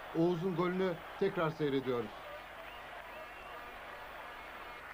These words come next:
Sakaryaspor golden sonra atak geliştiriyor. Zafer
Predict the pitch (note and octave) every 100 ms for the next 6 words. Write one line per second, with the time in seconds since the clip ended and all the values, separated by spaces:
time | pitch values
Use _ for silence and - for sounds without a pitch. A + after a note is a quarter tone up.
0 | - - - - - - - - - -
1 | - - F3 G3 F3+ E3+ - F#3+ G#3+ F#3
2 | F3 E3 D3 D#3+ F3 F3+ E3 D#3+ G#3 G#3
3 | A3 E3 - F#3 E3+ C#3 F#3 - G#3+